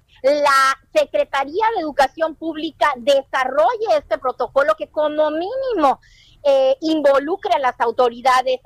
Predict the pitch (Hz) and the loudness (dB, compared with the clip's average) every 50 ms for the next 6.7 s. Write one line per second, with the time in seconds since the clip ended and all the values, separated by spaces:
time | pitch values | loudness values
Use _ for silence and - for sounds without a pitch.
0 | - - 277 285 311 311 320 311 277 262 254 247 247 254 262 269 285 294 277 - | -6 -2 0 0 0 2 2 0 0 0 0 -2 -2 -2 -2 -4 -4 -4 -4 -2
1 | 294 262 254 - _ - 262 277 302 302 320 294 285 285 277 294 294 294 285 269 | 0 -2 -2 -2 _ -2 0 0 0 2 0 0 -2 -2 -4 -6 -6 -4 -2 -4
2 | 269 - - 262 254 247 285 302 349 349 330 311 - 269 247 233 226 - 254 247 | -2 0 0 0 0 -2 -4 -4 -2 -2 -2 -2 -2 -2 -2 -2 -2 -2 0 0
3 | 247 240 - 262 269 269 - - 311 320 330 330 330 - _ _ - 320 320 302 | 0 0 -2 -4 -6 -2 0 2 2 4 4 2 2 -2 _ _ -10 -8 -4 -2
4 | 294 277 262 - - 311 311 320 330 311 294 262 240 _ - 277 277 277 269 262 | -2 -2 -2 -2 -2 0 0 0 0 0 -2 -2 -2 _ -2 -2 0 0 -2 -4
5 | 294 302 320 339 359 370 349 320 285 247 - _ _ - - - _ - 294 294 | -6 -8 -8 -8 -6 -4 -2 0 -2 -2 -2 _ _ -20 -20 -20 _ 0 0 0
6 | 285 - - 339 320 330 330 330 320 294 262 247 220 | 0 0 0 2 2 4 2 2 -2 -4 -6 -12 -12